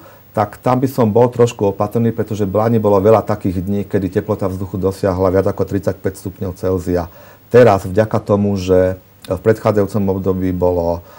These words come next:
veľa zrážok a veľa búrok, tak, e, tým, že je v prostredí veľa vlhkosti, tak sa môže pomerne ľahko vytvárať oblačnosť a samozrejme z tej oblačnosti sa môžu tvoriť aj búrky.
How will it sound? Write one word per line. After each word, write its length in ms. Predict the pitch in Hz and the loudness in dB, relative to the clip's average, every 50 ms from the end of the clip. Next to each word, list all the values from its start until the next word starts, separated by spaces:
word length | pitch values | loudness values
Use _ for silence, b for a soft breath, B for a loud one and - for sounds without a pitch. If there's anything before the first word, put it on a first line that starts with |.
| B B B B | B B B B
veľa 320 | B 85 98 110 110 101 | B 2 4 6 6 6
zrážok 960 | 92 87 98 95 90 87 90 90 90 87 90 92 90 92 92 - - - - - B B B B B B B B B B B - - - | 4 4 2 2 2 2 2 0 -2 -2 0 0 0 0 0 -4 -12 -20 -20 -20 B B B B B B B B B B B -20 -14 -8
a 320 | - 85 82 85 85 85 | -4 -4 -2 -2 -2 -2
veľa 240 | 82 98 101 95 85 | -2 -2 -2 -2 -2
búrok, 640 | 78 82 85 82 87 90 92 107 139 160 - - - - _ _ | -4 -4 -6 -6 -4 -2 0 0 0 0 -2 -8 -20 -20 _ _
tak, 400 | - 104 90 90 - - - - | -6 -4 -4 -4 -6 -10 -10 -6
e, 380 | 101 95 92 92 90 90 90 90 90 - _ _ _ _ | -4 -2 -2 -2 -2 -2 -4 -6 -10 -16 _ _ _ _
tým, 160 | - - 123 123 | -4 0 0 2
že 160 | 104 104 98 | 4 4 4
je 60 | 92 | 4
v 60 | - 104 | 4 0
prostredí 320 | 101 - - 101 95 98 | -2 0 -2 -2 0 0
veľa 180 | 95 98 92 82 | 0 0 0 0
vlhkosti, 540 | 87 90 90 - - 113 107 - - 131 | -2 -4 -4 -4 -6 -6 -6 -6 -6 -6
tak 160 | 113 107 - - | -6 -6 -6 -8
sa 100 | - 98 | -6 -4
môže 380 | 92 95 107 113 107 101 - - - - - - | 0 2 2 4 2 2 -2 -4 -8 -14 -8 -2
pomerne 340 | 107 110 131 131 120 104 | 0 2 4 4 4 2
ľahko 480 | 95 98 101 95 - - 113 107 113 117 B B B B B | 0 0 -4 -6 -6 -2 -2 0 -2 -2 B B B B B
vytvárať 480 | B 101 - - 113 107 101 90 85 - | B -6 -2 2 2 2 4 2 0 -4
oblačnosť 720 | - 92 85 90 98 98 95 - - 123 120 135 135 - | -4 -6 -4 -4 -4 -4 -6 -6 -4 -2 -2 -2 -2 -6
a 80 | - - | -14 -10
samozrejme 480 | - - 110 107 104 95 98 98 95 | -6 -4 -2 -2 -2 -2 -2 -2 -4
z 160 | 95 95 - 95 | -4 -4 -4 -4
tej 40 | 98 | -2
oblačnosti 400 | 98 101 95 - 107 90 - - | -2 -4 -6 -6 -8 -10 -8 -10
sa 160 | 95 - 87 | -10 -8 -6
môžu 240 | 95 95 92 107 101 | -6 -6 -6 -6 -6
tvoriť 220 | - 101 98 95 92 | -6 -6 -6 -4 -4
aj 100 | 87 85 | -6 -6
búrky. 520 | 82 82 82 82 85 - - - - 143 | -6 -8 -8 -8 -10 -10 -8 -4 -2 -2